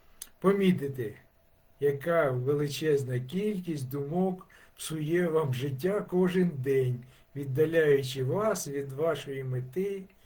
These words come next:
Е, ну, думки на кшталт, е, "Я не досить хороший чи хороша", або "Життя щось таке важке, тяжке", або що, е,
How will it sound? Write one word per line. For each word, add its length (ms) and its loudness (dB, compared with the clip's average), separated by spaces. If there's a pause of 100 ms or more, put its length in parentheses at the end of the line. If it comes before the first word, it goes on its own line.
(760)
Е, 40 -14 (360)
ну, 440 -4
думки 460 2
на 180 2
кшталт, 440 -2 (500)
е, 260 6
"Я 260 0
не 140 0
досить 480 0
хороший 880 0
чи 160 -6
хороша", 920 -2
або 220 -2
"Життя 520 -2
щось 280 -2
таке 380 -4
важке, 880 -6
тяжке", 760 -8 (480)
або 420 2
що, 340 0 (360)
е, 240 -6